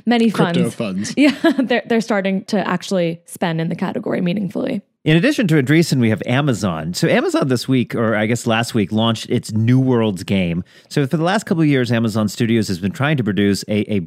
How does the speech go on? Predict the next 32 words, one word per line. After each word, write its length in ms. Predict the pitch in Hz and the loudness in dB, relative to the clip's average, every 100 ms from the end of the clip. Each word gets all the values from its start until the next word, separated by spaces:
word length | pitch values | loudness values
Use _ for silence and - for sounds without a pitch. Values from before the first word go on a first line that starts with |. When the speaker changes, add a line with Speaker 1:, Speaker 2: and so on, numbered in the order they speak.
| - | -2
Speaker 3:
good 220 | 131 139 | 0 2
game, 360 | 117 101 120 147 _ | 2 2 0 -2 _
any 220 | 131 165 | 2 2
game, 380 | 113 104 90 85 123 | 2 0 0 -2 0
really 340 | 143 120 110 | 2 2 2
anything 340 | 120 131 127 104 | 2 0 0 0
that 120 | 110 | 0
anyone 320 | 110 107 101 | 0 0 2
wants 180 | 95 95 | 0 -2
to 80 | - | -4
play, 340 | - 127 120 | -4 0 2
Speaker 1:
<laughs> 200 | 120 - - 208 | 2 0 -4 -2
Speaker 3:
has 100 | 120 | 2
not 240 | 147 143 | 2 2
done 220 | 139 123 | 2 4
well. 200 | 120 120 | 4 2
Crucible 540 | 117 - 135 135 131 117 | 0 0 0 0 0 2
and 80 | |
a 40 | 107 | 2
bunch 180 | 117 110 | 0 0
of 80 | |
other 160 | 113 107 | 0 0
titles 320 | - 110 110 | 0 0 0
have 100 | 101 | -4
sort 160 | - 107 | -4 -4
of 80 | - | -4
flopped. 440 | - 127 113 - - - - | -2 -2 -2 -6 -20 -16 -2
Last 280 | 147 151 156 | 0 2 0
week, 180 | 131 | 0
New 120 | 127 131 | 2 2
Worlds 280 | 135 127 | 2 2
got 200 | 123 117 | 0 -2